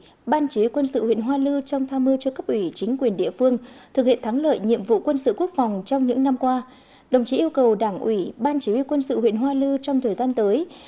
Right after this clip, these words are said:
tiếp tục xây dựng khối đoàn kết, thống nhất trong cơ quan, đơn vị cũng như với cấp ủy, chính quyền địa phương,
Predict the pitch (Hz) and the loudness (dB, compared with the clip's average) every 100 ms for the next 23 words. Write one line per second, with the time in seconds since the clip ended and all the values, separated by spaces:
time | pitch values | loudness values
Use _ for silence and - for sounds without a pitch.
0 | - 370 349 - 294 247 233 - 214 240 | -4 0 0 0 0 0 -2 0 -2 0
1 | 226 175 311 370 - 233 247 370 - 277 | -4 0 0 0 -2 0 2 0 -2 -2
2 | 254 262 247 254 233 240 226 208 175 233 | 0 -2 -2 -2 0 0 0 -2 0 0
3 | 240 262 247 214 214 208 330 240 170 - | 2 2 2 0 -2 -2 -2 0 -2 -2
4 | 208 269 254 185 185 - 262 | -4 0 0 0 -4 2 2